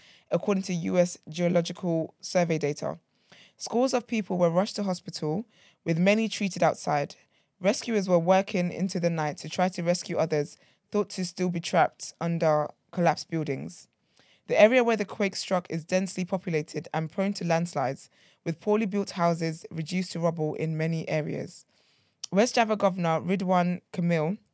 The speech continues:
confirmed to local media that fifty-six people had died and more than seven hundred people were injured. He said the numbers of injuries and fatalities were likely to increase because there are a lot of people still trapped at the scene, with some areas cut off by landslides.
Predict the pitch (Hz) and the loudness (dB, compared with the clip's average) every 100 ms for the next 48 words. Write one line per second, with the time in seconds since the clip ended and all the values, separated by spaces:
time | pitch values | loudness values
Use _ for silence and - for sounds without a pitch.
0 | _ _ _ _ _ _ _ - - 180 | _ _ _ _ _ _ _ 0 2 8
1 | 208 226 214 208 208 196 185 175 170 170 | 8 6 2 0 0 -2 2 2 2 0
2 | 220 - 226 226 - 196 185 180 160 170 | -2 -8 -8 -8 -4 -4 0 0 0 2
3 | 147 143 - _ - - 165 180 196 190 | 2 2 -4 _ -20 -4 2 4 4 2
4 | 175 175 180 190 175 170 - 165 - 151 | -2 0 0 2 0 -2 -4 -6 -4 -4
5 | 135 156 139 131 - _ _ _ _ - | -2 -4 -6 -10 -14 _ _ _ _ -4
6 | 180 214 202 190 220 247 - - 202 190 | 0 0 2 2 2 2 0 -2 0 0
7 | 170 170 151 170 160 170 175 175 160 156 | 0 0 0 -2 -4 0 0 0 -4 -2
8 | 160 - - 165 185 208 190 175 160 160 | -2 -2 -4 0 2 0 -4 -6 -6 -6
9 | 170 151 - - _ _ - 170 175 170 | -4 -6 -8 -16 _ _ -10 0 2 6
10 | 160 165 196 - 220 208 190 165 156 190 | 4 4 2 0 -4 -4 -4 -6 -6 -6
11 | 196 - 170 - 165 170 - 160 143 156 | -4 0 0 0 -4 -4 -6 -4 -4 -8
12 | _ _ _ 160 170 190 180 180 165 165 | _ _ _ -4 0 0 2 2 2 0
13 | - 175 - 160 - 151 160 156 - - | -4 -8 -6 -8 -4 -2 -2 -4 -6 -8
14 | - - | -8 -16